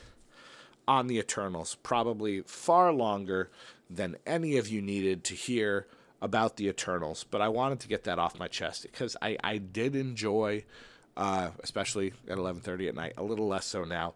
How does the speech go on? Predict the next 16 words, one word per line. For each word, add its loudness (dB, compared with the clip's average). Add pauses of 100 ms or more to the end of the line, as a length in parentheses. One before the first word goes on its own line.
(340)
uh, 0
fantasy 0
booking -4
that 0
movie -8 (520)
and -8
what 0
I 2
think, -6 (680)
uh, -2
potentially -4
could -4
have -4
been -4
a -4
much -4